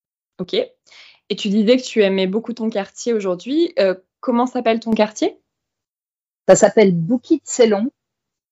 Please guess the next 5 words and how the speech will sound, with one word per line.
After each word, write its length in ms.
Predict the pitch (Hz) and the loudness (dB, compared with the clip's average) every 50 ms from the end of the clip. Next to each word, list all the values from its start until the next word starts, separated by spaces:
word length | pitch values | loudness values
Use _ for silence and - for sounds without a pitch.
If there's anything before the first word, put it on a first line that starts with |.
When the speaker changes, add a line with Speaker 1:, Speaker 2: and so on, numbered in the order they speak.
| _ _ _ _ _ - - - - - - | _ _ _ _ _ -20 -20 -20 -16 -12 -10
Speaker 2:
Bukit, 420 | 165 147 208 226 - - 285 240 - | -4 -2 -2 -2 0 -2 -4 -4 -2
ça 200 | - - 202 170 | 0 0 2 2
veut 100 | 180 175 | 2 2
dire 240 | 156 175 175 170 | 2 0 0 0
montagne, 720 | 180 185 190 190 190 - 202 202 233 269 269 240 196 175 | 0 -2 -4 -4 -4 -2 0 0 2 2 0 0 -2 -4